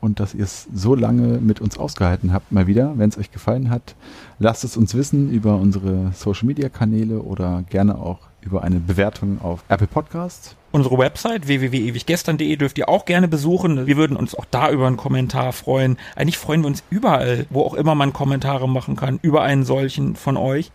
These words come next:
Speaker 2: Sagt uns einfach, was ihr gut findet, sagt uns, was ihr nicht gut findet.
Speaker 1: Sagt irgendwas.
Speaker 2: Genau, sagt einfach irgendwas, weil da ist noch
Speaker 1: Ich glaube, ein wenig Platz, habe ich gesehen. Also in der Kommentarspalte war letztens noch Platz. So.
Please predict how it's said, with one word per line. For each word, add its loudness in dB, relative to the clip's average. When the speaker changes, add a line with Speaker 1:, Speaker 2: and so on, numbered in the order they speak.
Speaker 2:
Sagt -2
uns -4
einfach, -4
was -2
ihr -2
gut -6
findet, 4
sagt -2
uns, -6
was 0
ihr 6
nicht 2
gut -4
findet. 0
Speaker 1:
Sagt 0
irgendwas. -4
Speaker 2:
Genau, -2
sagt 0
einfach 0
irgendwas, 4
weil 2
da -2
ist -4
noch -4
Speaker 1:
Ich -14
glaube, -8
ein 2
wenig 0
Platz, -6
habe -2
ich -10
gesehen. -6
Also 0
in 4
der 2
Kommentarspalte 0
war 2
letztens 0
noch 0
Platz. -6
So. -4